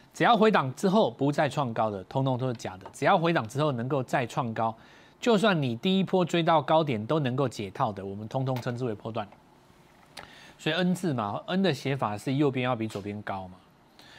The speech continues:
好，那本波段上涨以来第一次黄金买点，当然就是靠着这个疫情。所以疫情呢，我们说过去的经验，平均就是三天啊。以礼拜一来讲的话，反映疫情，大概礼拜二、礼拜三，好的买点大概就，就过去了。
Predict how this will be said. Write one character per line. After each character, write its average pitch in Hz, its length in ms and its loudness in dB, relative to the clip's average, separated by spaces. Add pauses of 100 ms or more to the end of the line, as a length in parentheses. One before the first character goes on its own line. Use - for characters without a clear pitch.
(400)
好， 165 140 4
那 220 120 6 (180)
本 196 140 6
波 247 120 8
段 269 120 8
上 247 140 8
涨 202 100 6
以 170 40 6
来 156 100 6
第 196 140 2
一 185 40 4
次 170 140 2
黄 151 80 4
金 147 100 2
买 143 120 4
点， 110 120 0
当 151 120 4
然 139 120 4
就 147 140 2
是 151 100 -4 (140)
靠 165 220 4
着 120 100 0
这 117 100 0
个 131 80 0
疫 147 160 -2
情。 - 220 -10 (580)
所 175 120 0
以 190 40 0
疫 233 140 4
情 143 300 0
呢， 147 280 2 (300)
我 120 80 -6
们 127 160 -4
说 156 240 2
过 165 160 2
去 165 180 -2
的 131 160 2
经 147 220 -2
验， 131 220 -2
平 131 180 -4
均 139 140 -2
就 135 100 0
是 131 60 0
三 123 260 -2
天 123 260 -2
啊。 - 120 -6 (480)
以 170 80 0
礼 165 120 2
拜 247 160 6
一 254 120 6
来 196 120 8
讲 165 220 2
的 127 80 -2
话， 143 340 2 (300)
反 139 180 2
映 180 60 0
疫 180 80 0
情， 120 240 -4
大 143 80 0
概 147 80 4
礼 123 60 0
拜 123 100 0
二、 127 100 2
礼 117 60 -4
拜 110 140 -4
三， 101 280 -8 (280)
好 120 160 0
的 127 80 -2
买 135 180 0
点 151 260 -2
大 123 120 2
概 117 60 0
就， 113 140 -4 (440)
就 143 100 -4
过 117 180 -4
去 101 180 -10
了。 90 60 -14